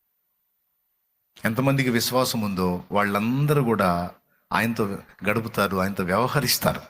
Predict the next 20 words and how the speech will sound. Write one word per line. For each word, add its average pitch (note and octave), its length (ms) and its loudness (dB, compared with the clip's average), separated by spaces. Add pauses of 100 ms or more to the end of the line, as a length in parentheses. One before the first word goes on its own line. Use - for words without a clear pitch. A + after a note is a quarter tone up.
(340)
ఈ G2 40 6
నూతన B2+ 380 6
సంవత్సర G2+ 420 0
శుభారంభంలో F#2+ 960 2 (680)
ఈ F#2+ 280 4
మొదటి B2+ 320 2
శుక్రవారం G#2 600 2
వేళ F2 380 4 (540)
ఒక G2 140 -2
మంచి B2 380 2
అనుభవం, F#2+ 520 2 (760)
అంటే F#2+ 500 0
మీరు G#2 160 2
ఎరగంది B2+ 640 2 (300)
కాదు, G#2+ 320 0
మీరు G#2+ 180 0
ఎరిగింది C3+ 380 4
అయితే A2+ 340 2
మళ్ళొక్కసారి C3 680 2
దేవుడు G#2+ 480 2